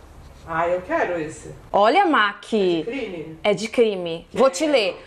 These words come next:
Speaker 2: Vou te ler o que, que o The New, The New York Times disse, tá?
Speaker 1: Tá.
Speaker 2: "Brutal e assustadoramente tenso. Eu sei onde você está, anuncia a chegada de um novo talento.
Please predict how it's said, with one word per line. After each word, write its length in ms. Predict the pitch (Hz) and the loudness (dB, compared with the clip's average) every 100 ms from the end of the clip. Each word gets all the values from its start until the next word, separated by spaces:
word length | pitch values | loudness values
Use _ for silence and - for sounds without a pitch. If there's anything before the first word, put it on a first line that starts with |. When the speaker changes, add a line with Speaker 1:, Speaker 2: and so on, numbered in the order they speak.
| - | -2
Speaker 2:
Vou 120 | 233 | 0
te 140 | 285 302 | 2 4
ler 160 | 277 | 4
o 60 | 285 | 2
que, 120 | 320 | -2
que 160 | 320 349 | 0 2
o 200 | 339 302 | 4 4
The 100 | 254 | 2
New, 380 | 254 240 226 196 | 4 2 2 4
The 120 | 220 | 4
New 160 | 233 | 4
York 280 | 269 233 233 | 4 2 2
Times 440 | - 208 220 233 214 | 0 0 2 -2 -2
disse, 380 | 214 190 - | 2 2 0
tá? 340 | - 214 214 262 - - | 0 2 2 0 -16 -12
Speaker 1:
Tá. 80 | 180 180 | -6 2
Speaker 2:
"Brutal 600 | 254 262 277 240 311 330 | 4 4 2 2 2 2
e 80 | 285 | -2
assustadoramente 800 | 330 277 339 285 254 233 247 247 | -4 -4 2 4 4 2 0 -4
tenso. 500 | - 190 185 180 196 | -2 -2 -2 -2 2
Eu 140 | 202 | 2
sei 160 | 208 240 | 2 2
onde 180 | 254 233 | 2 0
você 220 | 233 226 | 2 2
está, 240 | 208 233 | 2 0
anuncia 380 | 226 226 220 233 | 0 -2 0 0
a 20 | |
chegada 340 | 233 214 214 226 | 2 0 2 2
de 80 | |
um 60 | 220 | 2
novo 220 | 214 233 | 0 0
talento. 640 | 277 285 262 185 175 - | 0 0 2 2 -2 -4